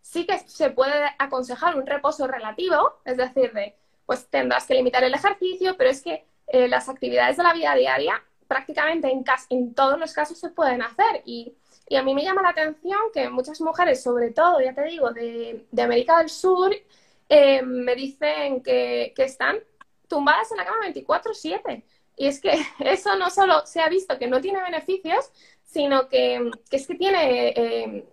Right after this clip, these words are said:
tiene consecuencias negativas, porque tú imagínate,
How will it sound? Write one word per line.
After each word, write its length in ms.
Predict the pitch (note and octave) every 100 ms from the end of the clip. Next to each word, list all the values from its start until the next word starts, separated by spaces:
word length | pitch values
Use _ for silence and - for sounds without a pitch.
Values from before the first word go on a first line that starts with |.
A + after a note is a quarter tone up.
| _ _ _ -
tiene 520 | C#4+ D#4 E4 D#4+ D4+
consecuencias 640 | C4 C4 A#3+ B3 A#3+ A#3+
negativas, 540 | A#3+ G3 - G#4 E4 -
porque 200 | B3 A#3+
tú 80 | A#3
imagínate, 680 | C4+ F4+ E4+ C4 E4 F4+